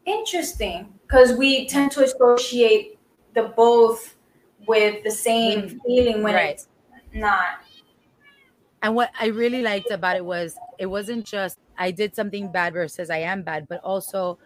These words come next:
Speaker 2: "I did something bad by comparison to who I want to be," right?
Speaker 1: Right.
Speaker 2: So when we're in that space of feeling guilty, we're feeling bad about something we've done,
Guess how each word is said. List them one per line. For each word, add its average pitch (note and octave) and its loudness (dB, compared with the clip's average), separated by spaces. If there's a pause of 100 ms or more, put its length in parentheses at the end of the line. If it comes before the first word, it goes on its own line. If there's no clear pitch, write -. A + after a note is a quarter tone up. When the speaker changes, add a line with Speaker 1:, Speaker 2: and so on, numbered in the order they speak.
(720)
Speaker 2:
"I G3 2
did A3 -2
something A#3+ -6
bad F#3 -2
by F#3+ -4
comparison A#3 -6
to A3 -8
who G#3 -6
I F#3 -2
want E3+ -6
to D#3+ -12
be," C#3 -14 (640)
right? F3 -2 (340)
Speaker 1:
Right. - -2
Speaker 2:
So G3+ 0 (260)
when G3+ -2
we're G#3 -2
in G#3 -6
that G3 -4
space A3+ -6
of A3+ -6
feeling F#3+ -10
guilty, A#3 -6
we're D#3 -12
feeling F3+ -12
bad G3 0
about E3 -6
something D#3+ -12
we've D3+ -14
done, C#3 -12